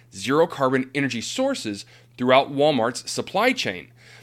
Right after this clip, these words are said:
This is one of the first green hydrogen supply contracts for Plug, validating the company's multi-year investment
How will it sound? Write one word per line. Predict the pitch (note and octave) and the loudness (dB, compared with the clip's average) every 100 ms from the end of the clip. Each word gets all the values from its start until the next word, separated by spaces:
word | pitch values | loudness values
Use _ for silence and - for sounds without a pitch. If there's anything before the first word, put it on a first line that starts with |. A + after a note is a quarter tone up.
| - | -8
This | D#3 | -6
is | A3+ | 0
one | B3+ | 2
of | G3+ | 2
the | |
first | C#3+ F#3 D3 A#2+ | 2 -2 -4 -4
green | A#2 F#3 | 2 2
hydrogen | E3+ F3+ D#3 C#3+ | 4 0 0 -4
supply | B2+ E3+ C3+ | -4 -2 0
contracts | A2+ F3+ G#3 - C#3 B2 | 2 0 -2 2 2 2
for | A2+ | -2
Plug, | G2 A#2+ C3+ A2+ A2 - - - | -4 4 4 4 -2 -20 -20 0
validating | B2 F#3 A#3 F#3 E3 | 2 4 2 2 2
the | C3+ | -2
company's | B2+ C3+ C3+ A#2+ B2 | -2 -4 -2 -6 -4
multi-year | A2+ A#2+ E3 F#3 F3+ D#3+ | -2 0 0 -2 -2 0
investment | A#2+ A2+ E3 B3 - G#2+ | -2 -4 -2 -2 -4 -6